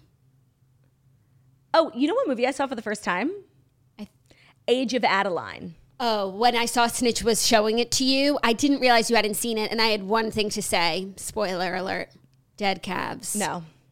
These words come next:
Speaker 1: I was very, very upset.
Speaker 2: When we
Speaker 1: So
Speaker 2: saw it as
Speaker 1: we
Speaker 2: kids in the theater, we were verklempt,
Speaker 1: Upset.
Speaker 2: beside ourselves.
Speaker 1: I couldn't believe Margaret would, it was a cute movie, you know, like, I'd never seen it, whatever. I'd seen, like, things about it on TikTok. I knew, like, she never aged or whatever.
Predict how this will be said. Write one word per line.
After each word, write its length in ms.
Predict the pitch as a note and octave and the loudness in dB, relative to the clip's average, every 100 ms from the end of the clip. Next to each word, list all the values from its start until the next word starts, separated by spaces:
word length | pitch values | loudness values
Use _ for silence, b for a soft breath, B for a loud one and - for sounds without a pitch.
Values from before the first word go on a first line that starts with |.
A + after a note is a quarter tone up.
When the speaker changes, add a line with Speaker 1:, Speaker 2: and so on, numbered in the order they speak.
| _ _ _ | _ _ _
Speaker 1:
I 120 | G3 | -2
was 160 | F#3+ E3 | -2 -4
very, 380 | G#3 D#3 E3 - | -2 -2 -2 -6
very 360 | E3 C3+ C#3+ | -4 -4 -4
upset. 220 | - - | -10 -2
Speaker 2:
When 180 | C4+ C#4 | 2 2
we 160 | C4 C#4+ | 2 2
Speaker 1:
So 120 | G3 | 4
Speaker 2:
saw 200 | A#3 A3+ | 4 4
it 60 | A3+ | 4
as 120 | A3 | 2
Speaker 1:
we 80 | C4 | 0
Speaker 2:
kids 280 | A3+ G3+ | -2 -4
in 60 | G3 | -4
the 100 | G3+ | -6
theater, 360 | G3+ F3+ G3+ G#3+ | -2 0 0 -2
we 260 | F3+ A3 | -2 -4
were 440 | G3+ G#3+ G3 F3+ - _ _ _ _ - _ | -2 0 2 0 -4 _ _ _ _ -20 _
verklempt, 760 | A#3 G#3+ - A#3+ A#3 G#3 C#4+ F4 | -6 -4 -2 2 4 4 4 2
Speaker 1:
Upset. 320 | F#3+ - - - _ _ _ _ _ _ | -2 -4 -4 -10 _ _ _ _ _ _
Speaker 2:
beside 540 | D#3+ - C4+ G#3+ G#3 | -4 0 2 4 4
ourselves. 760 | F#3+ F3+ - D#2 - - - - _ _ _ _ | -2 -4 -6 -6 -8 -14 -20 -20 _ _ _ _
Speaker 1:
I 80 | B3+ | -2
couldn't 240 | C4 E4+ E4 | 0 0 0
believe 180 | D4 | -2
Margaret 240 | B3 G#3 G3+ | 0 0 -2
would, 100 | - | -2
it 60 | C#4 | -2
was 140 | E4+ C#4 E4 | 0 0 -2
a 60 | |
cute 220 | - G#4 | 0 0
movie, 220 | A#3 G#3+ C3 | 0 -2 -4
you 120 | F3 | -4
know, 120 | G3 | -2
like, 220 | F#3+ G3 - _ - - F#3+ | -2 -4 -8 _ -20 -14 -4
I'd 160 | A3 A#3+ | 0 0
never 180 | B3 B3 | 0 -2
seen 240 | - G#3+ | -2 0
it, 140 | G#3+ F#3+ | 2 2
whatever. 240 | G3 G3 | 0 0
I'd 140 | G3 | -2
seen, 200 | - B3+ | -4 -6
like, 140 | A#3 - | -4 -4
things 180 | G3+ F3+ | -6 -4
about 180 | F3+ | -6
it 20 | F3 | -6
on 100 | F3+ | -6
TikTok. 360 | F#3+ G3 E3+ | -8 -6 -4
I 60 | F#3+ | -2
knew, 180 | A3+ A3+ | 0 0
like, 200 | F#3 - | 0 -2
she 180 | - | -8
never 240 | F#3 E3+ D3+ | -8 -6 -4
aged 380 | B2 D#2 - B2 | -6 -8 -12 -10
or 40 | |
whatever. 320 | A#2 F#2+ F2 | -10 -10 -14